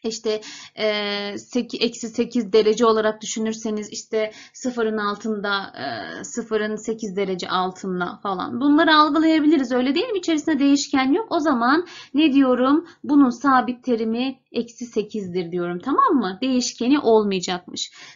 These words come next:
Katsayı ise, katsayı nedir arkadaşlar? Katsayıda değişkenlerin, ım, önündeki sayılar diyoruz aslında biz. Tamam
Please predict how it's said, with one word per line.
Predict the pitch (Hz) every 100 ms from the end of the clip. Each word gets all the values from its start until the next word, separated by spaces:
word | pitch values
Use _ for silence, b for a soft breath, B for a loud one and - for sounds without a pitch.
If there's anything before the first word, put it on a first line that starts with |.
| _
Katsayı | - 622 - - 339
ise, | 262 240 - 233 214 269 359 -
katsayı | 330 349 - 311 302
nedir | 285 208 208
arkadaşlar? | 180 180 202 185 - - 269 339 440 B B
Katsayıda | - 403 440 - 320 269 214 226 294 440 B _
değişkenlerin, | 220 262 285 294 - - 294 294 285 294 294 302 427 - _ _ -
ım, | 240 233 226 226 226 220 226 226 _ _ _ _ -
önündeki | 269 285 302 277 247 247 - 359 427
sayılar | - - 302 269 254 254 247 214
diyoruz | 202 190 175
aslında | 175 175 - 190 175 175
biz. | 180 - _ _ _
Tamam | 247 392